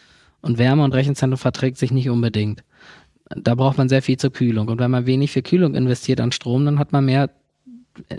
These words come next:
vom Strom für die, für die Rechenoperation. Also man sieht es, und das vielleicht noch ein Beispiel, dass sich, ähm, zum Beispiel Proof of Work meine Firmen in, äh, Island niederlassen.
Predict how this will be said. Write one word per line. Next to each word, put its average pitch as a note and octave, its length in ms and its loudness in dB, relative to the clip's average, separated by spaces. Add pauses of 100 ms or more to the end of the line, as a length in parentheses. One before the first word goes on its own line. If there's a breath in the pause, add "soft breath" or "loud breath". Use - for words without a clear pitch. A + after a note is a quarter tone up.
(320)
vom C3+ 220 0
Strom C3 500 0
für C3 180 -2
die, B2 320 0
für - 140 -8
die B2+ 80 0
Rechenoperation. A#2 880 -4 (680 soft breath)
Also C#3 460 2 (320)
man C3 380 -2
sieht E3+ 180 2
es, F#3 240 0
und - 380 -4
das B2 120 0
vielleicht C3 220 2
noch C3 100 0
ein A#2+ 200 0
Beispiel, C#3 420 2
dass B2+ 160 0
sich, B2+ 260 -2
ähm, A#2+ 840 -2
zum C#3 120 -2
Beispiel D#3+ 400 4
Proof C#3 260 -2
of B2+ 100 -2
Work C3 180 2
meine C3 240 2
Firmen A#2+ 260 0
in, A2 300 0
äh, B2 260 -6
Island E3 300 2
niederlassen. C#3+ 580 2